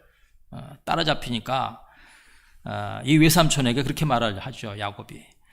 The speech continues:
"아, 제가 이십 년 동안 그렇게 봉사를 했는데 낮에는 더위를 무릅쓰고 밤에는 추위를 무릅쓰고 눈 붙일 겨를도 없이 지냈습니다." 예. 그러면서 이렇게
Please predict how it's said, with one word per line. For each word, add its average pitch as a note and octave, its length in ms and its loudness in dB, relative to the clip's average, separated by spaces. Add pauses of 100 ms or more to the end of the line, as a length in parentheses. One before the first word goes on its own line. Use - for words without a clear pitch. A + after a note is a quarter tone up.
(320)
"아, F#3 120 6
제가 A3 240 12
이십 A3+ 300 10
년 C4+ 240 10
동안 A3+ 280 10
그렇게 G3 240 4
봉사를 E3 580 2
했는데 C3 840 -4
낮에는 G#2 640 -4
더위를 G#3 420 0
무릅쓰고 F3+ 540 -2
밤에는 D#3+ 420 2
추위를 A#3+ 460 4
무릅쓰고 F#3 680 4
눈 A#3 300 6
붙일 A#3 440 2
겨를도 A3 420 0
없이 F#3 300 -6
지냈습니다." A#2+ 880 -8 (480)
예. G#2 320 -8 (1300)
그러면서 A#2 680 0
이렇게 G#2+ 560 -4